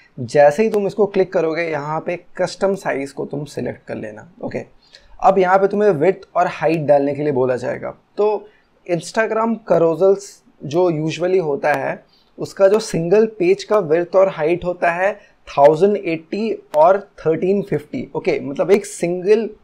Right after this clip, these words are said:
फोटो का विड्थ होता है थाउजेंड एटी और हाइट होता है थर्टीन फिफ्टी। तो मैं usually क्या करता हूँ, पांच फोटो का लेयर एक साथ बनाता हूँ।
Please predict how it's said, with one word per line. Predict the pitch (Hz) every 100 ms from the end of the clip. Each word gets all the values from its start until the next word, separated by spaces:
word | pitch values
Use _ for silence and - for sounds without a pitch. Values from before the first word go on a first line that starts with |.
| _ _
फोटो | 165 165 202
का | 196 220
विड्थ | 165 139 185 -
होता | 185 180
है | 190 -
थाउजेंड | 143 147 190
एटी | 185 185 285 370 _ _ _
और | - 175
हाइट | - 160 185
होता | 190 190 185
है | 202
थर्टीन | 226 156 151 170 196
फिफ्टी। | - 160 - 113 -
तो | 190
मैं | 147 143 214
usually | 214 190 190 220
क्या | 196 196
करता | 196 190 196
हूँ, | 220 -
पांच | 170 160 196
फोटो | - 175 175 180
का | 185
लेयर | 165 160 180
एक | - - 170 170
साथ | - 165
बनाता | 147 127 123 120 123
हूँ। | 120